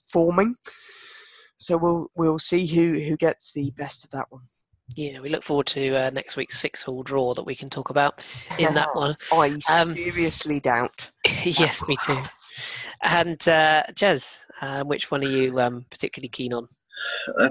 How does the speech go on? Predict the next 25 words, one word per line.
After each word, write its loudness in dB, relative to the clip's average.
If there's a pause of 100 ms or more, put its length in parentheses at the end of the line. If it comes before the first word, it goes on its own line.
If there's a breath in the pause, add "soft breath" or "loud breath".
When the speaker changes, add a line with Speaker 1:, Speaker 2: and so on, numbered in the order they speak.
Speaker 3:
there's 2
two 4
or 8
three, 2 (280)
to -6
be 4
honest. 2
I 2
mean, 4
Strasbourg, 2
Monaco, 6
obviously, 4
I 2
think 2 (340)
could 2
have, 0 (520)
could 4
have 0
been 6
a 2
good 2
match 4 (180)
anyway, 2 (120)
but 4
Speaker 2:
Hmm. -10